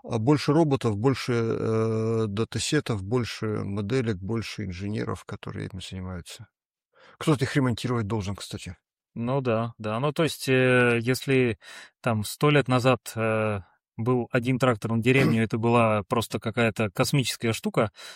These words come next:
Speaker 2: то щас у нас будет, э, один робот на, не знаю, на подъезд, да, и все сначала будут дивиться, что же это такое, и чё, чё он делает,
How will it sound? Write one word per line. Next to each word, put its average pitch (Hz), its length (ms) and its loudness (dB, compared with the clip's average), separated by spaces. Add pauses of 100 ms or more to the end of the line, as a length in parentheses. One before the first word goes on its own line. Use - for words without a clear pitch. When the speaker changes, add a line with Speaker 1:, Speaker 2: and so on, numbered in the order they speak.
(140)
Speaker 2:
то 123 100 -4
щас 156 240 0
у - 20 0
нас 127 180 2
будет, 131 320 2
э, 107 340 0 (540)
один 117 420 0 (100)
робот 127 420 4 (120)
на, 113 680 2 (100)
не 107 100 -6
знаю, 101 380 -2 (500)
на 113 220 4
подъезд, 127 600 2
да, 131 180 4
и 120 60 4
все 127 160 0
сначала 123 360 2
будут 117 260 2
дивиться, 123 340 0
что - 160 -2
же 107 120 -2
это 110 140 -2
такое, 143 320 4
и 110 60 2
чё, - 180 -4
чё - 220 -2
он 110 80 0
делает, 131 380 2